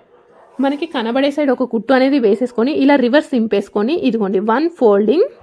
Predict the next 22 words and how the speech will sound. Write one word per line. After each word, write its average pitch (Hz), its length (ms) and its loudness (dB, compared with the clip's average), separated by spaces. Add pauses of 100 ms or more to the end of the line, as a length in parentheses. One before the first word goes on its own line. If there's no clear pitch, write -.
(520)
టూ 370 60 8 (140)
ఫోల్డ్, 196 260 0 (520)
వన్ 226 160 0 (100)
ఫోల్డ్ 466 260 0 (120)
టూ 277 80 0 (160)
ఫోల్డ్ 285 260 -2
చేసేసుకుంటూ 220 560 -2 (120)
దీనిపైన 233 420 -2 (140)
ఒక 277 180 -2
స్టిచ్ - 340 -6
అనేది 233 320 -2
వేసేసుకోండి. 202 640 -2 (600)
So 381 80 4 (100)
ఇది 311 180 4
లోపలికి 285 360 4
వెళ్ళిపోతుంది 277 440 0
కాబట్టి 247 220 0 (120)
కేవలం 240 380 2
మనం 349 120 0 (140)
కాటన్ 240 380 0
లైనింగ్ 254 320 0
మాత్రమే 226 260 -2